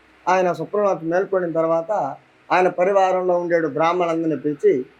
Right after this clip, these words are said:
"నాయన, ఈ విధంగా నాకు ఇక్కడ ఒక అగ్రహారం ఉంటే బాగుంటుందనే ఉద్దేశం కలిగింది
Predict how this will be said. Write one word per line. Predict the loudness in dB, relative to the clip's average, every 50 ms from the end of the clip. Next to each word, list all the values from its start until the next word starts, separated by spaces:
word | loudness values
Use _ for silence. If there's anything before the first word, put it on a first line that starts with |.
| _ _ _ _ -2 0
"నాయన, | 2 2 2 2
ఈ | 2
విధంగా | 0 0 0 0 0 0 2 2
నాకు | 2 0 0
ఇక్కడ | -2 -4 -6 -8
ఒక | -6 -4 -4
అగ్రహారం | -4 -2 0 2 4 4 4 4 2
ఉంటే | 0 -4 -4 -2
బాగుంటుందనే | 0 2 2 2 0 -2 -8 -8 -8 -8 -8
ఉద్దేశం | -6 -4 -2 -4 -2 -2 -2 -2
కలిగింది | 0 -2 -2 -2 -4 -2 -2 -2